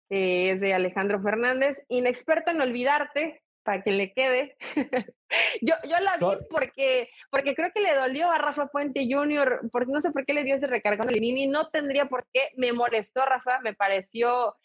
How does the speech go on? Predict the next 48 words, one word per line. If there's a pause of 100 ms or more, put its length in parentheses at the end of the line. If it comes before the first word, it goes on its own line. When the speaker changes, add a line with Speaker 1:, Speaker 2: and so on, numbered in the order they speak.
(220)
Speaker 1:
con
poca
categoría
Speaker 2:
¿Y
a,
Speaker 1:
el
tener
Speaker 2:
y,
Speaker 1:
que
Speaker 2:
y
a
ti
Speaker 1:
recordar
Speaker 2:
por
Speaker 1:
a
Speaker 2:
qué?
Speaker 1:
entrenadores
que
ya
no
están. (240)
Pues
porque
Lilini
me
cae
bien
y
porque
yo
creo
que
Rafa
Speaker 2:
No,
Speaker 1:
no
puede
Speaker 2:
bueno.
Speaker 1:
agrandarse
en
haber
ganado (300)
la
fecha
uno
contra
Juárez,
pero
bueno